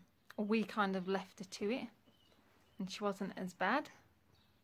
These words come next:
which made me and Dave happy 'cause we weren't as stressed.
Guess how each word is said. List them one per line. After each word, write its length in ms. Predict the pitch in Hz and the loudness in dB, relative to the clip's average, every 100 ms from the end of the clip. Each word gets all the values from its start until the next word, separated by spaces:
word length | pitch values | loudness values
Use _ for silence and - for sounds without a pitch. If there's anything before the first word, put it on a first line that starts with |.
| _ _ _ _ _ _ _ _ - - _ _ - _ - - _ _ _ _ _ _ _ _ _ _ - | _ _ _ _ _ _ _ _ -20 -20 _ _ -20 _ -20 -20 _ _ _ _ _ _ _ _ _ _ -6
which 340 | 185 - - | -6 -6 -4
made 320 | 202 190 185 | 0 0 0
me 160 | 185 185 | 0 0
and 100 | 185 | 0
Dave 360 | 190 180 180 - | 0 0 -4 -6
happy 420 | 202 - 214 208 | -8 -4 -2 -2
'cause 240 | - - | -4 -4
we 140 | 208 190 | -2 0
weren't 360 | 190 180 185 | 0 -2 -4
as 80 | - | -10
stressed. 720 | - - 311 - - - - | -6 -2 -2 -4 -12 -12 -12